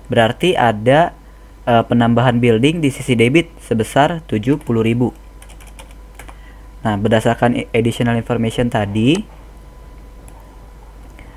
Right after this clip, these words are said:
yang information yang keenam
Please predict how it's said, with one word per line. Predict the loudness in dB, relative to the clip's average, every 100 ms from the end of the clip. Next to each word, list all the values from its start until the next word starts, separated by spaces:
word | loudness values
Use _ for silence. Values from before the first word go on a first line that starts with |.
| -20 -20 -20 -20 -20 -20 -20 -20 -20 -14 0
yang | 2 4
information | 0 0 0 2
yang | 0 0
keenam | 0 2 2 0